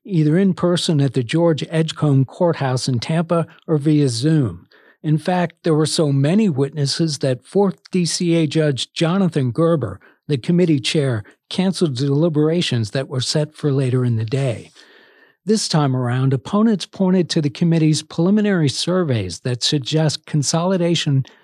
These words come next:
would not make courts more efficient or save taxpayer dollars. Veteran Treasure Coast Public Defender Diamond Liddy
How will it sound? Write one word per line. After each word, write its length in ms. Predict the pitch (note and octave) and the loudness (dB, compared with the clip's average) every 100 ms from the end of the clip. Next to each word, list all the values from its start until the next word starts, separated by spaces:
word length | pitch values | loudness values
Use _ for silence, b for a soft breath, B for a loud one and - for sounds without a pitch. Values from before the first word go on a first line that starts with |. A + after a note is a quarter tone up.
| B | B
would 200 | C#3+ C3+ | -2 0
not 360 | B2+ C#3+ G3+ F3+ | 2 0 0 0
make 280 | E3+ D#3 - | 0 0 -2
courts 440 | - C#3 B2+ - | -2 -2 -2 -4
more 300 | A#2+ C#3 F#3 | -2 0 0
efficient 540 | F#3+ F3 D#3 - D3 B B B D3+ | 0 0 0 2 -2 B B B -2
or 120 | D3+ | -2
save 300 | - F#3 D#3+ | 2 0 0
taxpayer 640 | F#3+ E3+ - - D#3 C3+ | -2 -4 -4 -2 0 0
dollars. 720 | A#2 D3+ D#3+ C3+ F#2+ - - b b b b b _ | 0 0 0 -2 -4 -8 -14 b b b b b _
Veteran 420 | F3 F#3 G3 F3 | -2 0 2 2
Treasure 380 | D#3 F3 D#3+ D#3+ | 0 0 2 0
Coast 360 | - D#3+ D3 - | 0 0 0 -2
Public 320 | E3+ D#3 C3+ | -2 -2 -2
Defender 460 | D#3+ - D#3 C#3 A#2+ | -4 0 0 0 0
Diamond 560 | D#3+ D#3+ F3+ C#3+ B2 | -2 0 2 2 2
Liddy 400 | D3+ F3+ F#2+ G#2+ | 0 0 -2 -4